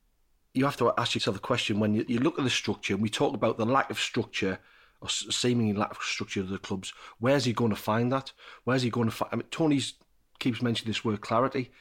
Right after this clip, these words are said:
That, that is, there's a total clarity in the way that he works, the way that his teams play, the way that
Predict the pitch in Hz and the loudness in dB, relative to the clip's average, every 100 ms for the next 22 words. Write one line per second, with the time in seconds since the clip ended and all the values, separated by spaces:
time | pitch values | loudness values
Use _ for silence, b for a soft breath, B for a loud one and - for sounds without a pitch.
0 | b b b b b b _ - 110 - | b b b b b b _ -4 -2 0
1 | 127 - 110 127 117 113 - 151 123 - | 0 0 -2 0 0 -2 2 2 2 2
2 | 123 127 127 113 117 107 104 110 147 165 | 2 4 2 2 2 2 2 4 4 4
3 | 131 110 120 - - - b b b - | 4 2 2 0 -6 -8 b b b -6
4 | 104 131 131 - - 120 117 - 113 117 | 0 2 2 -2 0 0 0 0 0 0
5 | 113 b b b - 104 113 110 110 107 | -2 b b b -6 0 2 2 0 -2